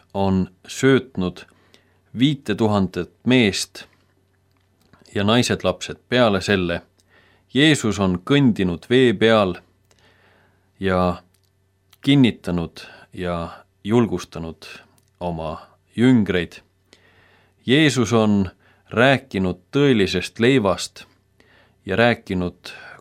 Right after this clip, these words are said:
Kolgata lunastusest ja selle sõnum on olnud üsna tõsine. Ja nüüd me jõuame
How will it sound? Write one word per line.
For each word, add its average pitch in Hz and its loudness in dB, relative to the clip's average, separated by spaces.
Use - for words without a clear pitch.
Kolgata 120 -2
lunastusest 98 -2
ja 92 -8
selle 92 0
sõnum 107 2
on 92 -2
olnud 87 -4
üsna 95 -6
tõsine. 80 -8
Ja 98 0
nüüd 113 2
me 95 -4
jõuame 95 2